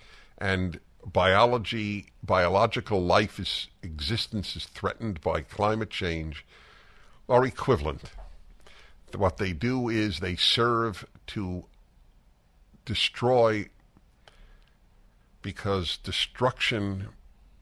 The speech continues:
is intrinsic to leftism. Didn't I quote, remember I quoted Time magazine last month? It was its one hundredth anniversary issue,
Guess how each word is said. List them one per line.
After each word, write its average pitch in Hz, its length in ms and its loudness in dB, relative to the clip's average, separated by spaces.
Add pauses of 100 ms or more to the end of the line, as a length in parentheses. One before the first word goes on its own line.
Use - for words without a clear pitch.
(600)
is 92 500 -6 (560)
intrinsic 113 840 -4
to - 120 -8
leftism. 95 640 -2 (1400)
Didn't 165 220 2
I 170 140 4
quote, - 340 2
remember 151 420 2
I 123 80 6
quoted 135 440 2
Time 123 300 2
magazine 113 560 0
last 101 480 6
month? 104 420 2
It 85 100 -8
was 90 220 -6
its 82 200 -10
one 107 220 2
hundredth 107 460 -2
anniversary 90 800 -2
issue, 92 440 -6